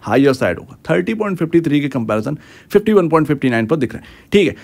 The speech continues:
but, अ, बुक वैल्यू आपका जो है वो नाइंटी सेवन पॉइंट फ़ोर्टीन रुपये है और आपका price to book value eight point six six टाइम, जबकि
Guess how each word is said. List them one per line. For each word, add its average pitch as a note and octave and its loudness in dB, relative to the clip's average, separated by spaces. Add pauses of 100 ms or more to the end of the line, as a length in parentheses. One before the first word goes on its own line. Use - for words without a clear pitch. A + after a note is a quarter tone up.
(160)
but, G#3 4
अ, A3 6
बुक G3+ 0
वैल्यू C4 4
आपका A3 2
जो F3 0
है E3+ 4
वो F#3+ 2
नाइंटी E3+ -2
सेवन F3 -4
पॉइंट F#3 -2
फ़ोर्टीन F#3 -2
रुपये D#3 0
है A#2+ -6 (240)
और D#3+ 2
आपका E3 0
price F3+ 0
to G3+ -2
book F#3 -2
value F#3+ 4 (140)
eight G#3+ 6
point G#3 -2
six F#3 -8
six - -12
टाइम, A2+ -4 (480)
जबकि G3 2